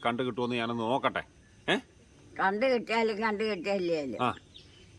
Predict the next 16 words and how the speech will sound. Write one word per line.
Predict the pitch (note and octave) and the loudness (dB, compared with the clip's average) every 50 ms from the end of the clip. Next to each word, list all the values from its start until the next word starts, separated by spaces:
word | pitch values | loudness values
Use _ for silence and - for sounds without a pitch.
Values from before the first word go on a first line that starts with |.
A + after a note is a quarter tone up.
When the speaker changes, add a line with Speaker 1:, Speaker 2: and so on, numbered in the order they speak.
| - - - | -14 -8 -6
Speaker 2:
എന്റെ | E3+ F3+ F3+ F#3+ A3+ | -4 -2 2 4 4
അമ്പലത്തിലൊന്ന് | G#3+ F3+ E3+ F#3 A3+ A3+ A3 G#3+ G3+ G#3+ A3 G#3+ G#3 G3 F#3+ G3 G3 F3 | 4 4 0 -2 -2 -2 -2 -4 -2 -2 0 2 2 2 0 0 -2 0
തൊഴാൻ | E3 F#3 F#3 E3+ F#3 F#3+ F#3+ F#3+ F#3 F3+ | 2 2 2 4 2 2 2 2 0 0
എനിക്ക് | F3 E3+ E3+ D3 E3 D#3+ D3 - - - - - - | 0 -2 -2 -2 -2 -2 -2 -4 -4 -8 -4 -2 0
അനുവാദം | E3 E3+ F3 F3 F3+ F#3 F#3+ E3+ E3+ F3 D#3+ | 0 0 2 2 4 4 4 2 0 -2 -2
നിങ്ങൾ | D3+ D3 C#3+ D3+ D3+ C#3 | -2 -2 0 -2 -2 -2
തരണം. | C#3 C3+ B2+ B2+ B2+ B2+ C3 | -2 -4 -4 -4 -2 0 0
Speaker 1:
എനിക്ക് | C#3 E3+ E3+ - | 0 0 0 0
അമ്പലത്തിൽ | F3+ E3 E3 E3+ E3 D#3+ G3 | 0 2 2 2 2 2 0
തൊഴുന്നതിനും | E3+ D3+ E3 D#3+ D#3+ D3+ D#3 D#3+ D#3 E3 E3 C#3 | 0 2 2 2 2 2 2 2 2 0 2 2
പള്ളിയിൽ | D3+ D3 D3+ D#3 E3 D3 | 2 2 4 2 2 2
പോകുന്നതിനും | D3 D3+ D3+ D#3 D#3 D#3 | 2 0 2 2 2 0
ഒന്നും | D3 D3 D#3+ E3+ D#3 | 0 0 2 0 0
എനിക്ക് | D3 D3+ D3 D#3 | 0 0 0 0
വിരോധമുള്ള | D3 C#3 D3 D#3 D#3 D#3 D3+ D3 C#3+ | 0 2 2 2 2 2 4 6 6
ആളല്ല. | C3 B2+ B2 A2 G2+ F2 D#2 - - - - | 6 6 4 2 2 0 -2 -4 -10 -20 -20